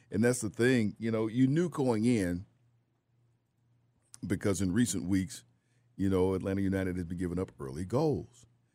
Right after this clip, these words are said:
you know, through mis-, through just some missteps out on the, out on the pitch and some bad things happen and the other team scores first, and now you're behind and you're trying to catch up. Okay, you, you wanted to avoid that. You, you, that's the one thing you wanted to avoid big time.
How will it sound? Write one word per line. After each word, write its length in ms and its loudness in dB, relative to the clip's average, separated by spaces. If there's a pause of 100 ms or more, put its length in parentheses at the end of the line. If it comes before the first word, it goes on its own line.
(140)
you 100 -6
know, 220 2
through 300 -2
mis-, 260 2
through 300 -8
just 300 -6
some 260 -4
missteps 520 -2
out 140 -2
on 140 0
the, 200 -4
out 120 -6
on 80 -4
the 80 -4
pitch 340 -6
and 220 -4
some 160 -8
bad 320 -4
things 260 -4
happen 320 -8
and 140 -6
the 120 -8
other 200 -8
team 280 -6
scores 380 -10
first, 360 -8 (380)
and 160 -6
now 260 -4
you're 200 -8
behind 460 -10
and 80 -10
you're 100 -12
trying 300 -10
to 80 -12
catch 280 -12
up. 140 -10 (500)
Okay, 400 -4
you, 100 0
you 200 0
wanted 280 0
to 160 -6
avoid 400 -6
that. 220 -14 (420)
You, 120 -6
you, 200 -4
that's 220 0
the 60 -2
one 200 0
thing 160 0
you 100 2
wanted 260 0
to 100 -6
avoid 420 -4
big 180 -8
time. 320 -10